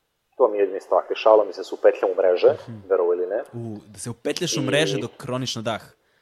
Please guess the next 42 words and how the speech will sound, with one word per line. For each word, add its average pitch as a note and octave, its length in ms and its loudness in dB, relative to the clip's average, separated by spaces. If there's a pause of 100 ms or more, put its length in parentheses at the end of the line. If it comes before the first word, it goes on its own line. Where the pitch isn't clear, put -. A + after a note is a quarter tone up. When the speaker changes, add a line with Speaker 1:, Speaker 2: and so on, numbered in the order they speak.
(400)
Speaker 1:
Da, C3 120 4
Speaker 2:
Na - 60 6
kojoj C#3+ 180 0
Speaker 1:
da. C3 60 -2
Speaker 2:
dubini? B2+ 320 0
Speaker 1:
U, E3 100 4 (140)
više G#3 240 4
u - 40 2
podnom D3+ 280 8
ri-, C#3+ 180 6
pa, C3+ 160 8
mislim, A#2+ 320 -2
u - 40 -2
podnom B2+ 300 6
ribolovu, F#2+ 340 4
Speaker 2:
Aha. G2+ 80 -2
Speaker 1:
ne, A2 100 2
ne G#2 120 0
u G2 80 4
ronju G2 220 2
na F2+ 100 -4
dah. G2+ 200 2 (800)
Ma C#3+ 160 8
nisu F#3 260 0
bile F3 140 10
velike B2+ 260 8
dubine, F#2 300 -6
bile G#2 200 4
su - 120 -16
dubine G#2 240 -4
do F2+ 80 -12
trideset F#2+ 440 -4
metara. G#2 340 -2 (120)
Speaker 2:
<laughs> A#2+ 80 -14
Nisu G2+ 300 -14
bile F#2+ 160 -14
velike F2+ 320 -16
dubine. - 180 -2
Speaker 1:
Ali A2 540 6
to C#3+ 220 8
je A#2+ 60 6
za-, A2+ 160 6